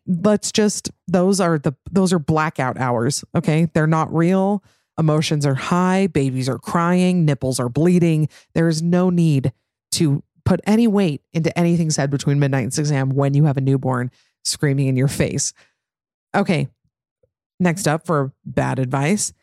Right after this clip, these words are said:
An ex once told me that you can make any relationship work if you try hard enough. No, sir, you're emotionally abusive and you're a narcissist, and this is never going to work. So I feel like in this episode, when we're talking about advice,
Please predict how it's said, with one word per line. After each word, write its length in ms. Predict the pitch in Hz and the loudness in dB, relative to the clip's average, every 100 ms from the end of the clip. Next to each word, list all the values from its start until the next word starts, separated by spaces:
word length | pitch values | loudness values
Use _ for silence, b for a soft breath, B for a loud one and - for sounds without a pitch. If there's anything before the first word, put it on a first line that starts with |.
| _ _ _ _ _ - | _ _ _ _ _ -2
An 100 | 196 | 2
ex 220 | 220 233 | 2 0
once 220 | 277 262 | -2 -2
told 240 | - 175 151 | -2 -2 0
me 140 | 151 | 2
that 80 | 147 | 2
you 120 | 147 | 0
can 160 | 160 156 | 0 0
make 180 | 135 - | 0 -2
any 220 | - 170 196 | -2 0 2
relationship 640 | 185 139 139 147 147 135 | 2 0 0 -2 -2 -2
work 280 | 131 123 - | -2 -2 -6
if 140 | - 156 | -8 -8
you 60 | 147 | -6
try 240 | - 117 | -6 -4
hard 240 | 131 131 | -4 -4
enough. 320 | 139 - 147 - _ _ - | -4 -4 -6 -10 _ _ -2
No, 280 | 180 175 190 | 2 2 2
sir, 340 | - 127 131 | 0 -2 -2
you're 200 | - 170 | 0 0
emotionally 400 | 151 147 151 196 | 2 0 0 0
abusive 440 | 196 151 135 139 143 | 0 0 0 -2 -4
and 140 | - 143 | -4 -2
you're 100 | 147 | 0
a 40 | |
narcissist, 640 | 180 220 202 170 139 143 - _ _ - | 0 0 -2 -2 -2 -4 -10 _ _ -2
and 120 | 165 | 0
this 160 | 147 | 2
is 140 | 160 143 | 0 0
never 240 | 143 135 | 0 0
going 220 | 135 135 | -2 -2
to 60 | 131 | -2
work. 280 | 80 - _ b b b b - | -4 -6 _ b b b b -6
So 400 | - 220 208 180 _ _ _ _ _ _ _ _ _ - | -2 0 0 -4 _ _ _ _ _ _ _ _ _ -6
I 80 | 202 | -2
feel 200 | 208 262 | 0 2
like 220 | 240 180 | 2 0
in 220 | - 156 | -2 0
this 180 | 139 139 | 2 0
episode, 400 | 135 131 123 104 | -2 -2 -2 -2
when 120 | 127 | -2
we're 100 | 131 | -2
talking 240 | 139 147 131 | -2 -2 -2
about 160 | 147 127 | -2 -2
advice, 360 | 110 90 - | -2 -2 -4